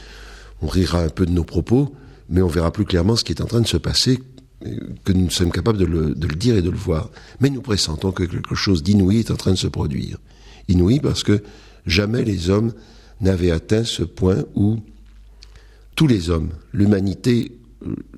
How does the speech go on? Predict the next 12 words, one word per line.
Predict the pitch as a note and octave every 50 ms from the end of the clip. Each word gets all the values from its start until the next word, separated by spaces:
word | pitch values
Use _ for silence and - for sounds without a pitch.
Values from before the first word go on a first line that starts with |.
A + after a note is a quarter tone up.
| B1+ - - -
je | - D#2+ F2+
veux | F2+
pas | - G#2 G2+
dire | G2+ A#2+ A2 F#2+
toute | - - F#2+ -
l'humanité, | F2+ E2 E2+ E2+ D#2+ D#2+ - - - B2
parce | - F#2 F2 -
que | - D#2+ D#2 - - - - - - - - - - - _ _ _ _
toute | - A#2+ A2 -
l'humanité, | F#2+ F#2 F#2 F2 F2+ F2 - G#2 A#2
ça | A2+ G#2 G#2
signifie | G2+ - - - E2 D#2+ D#2 - - G2+ G#2 G#2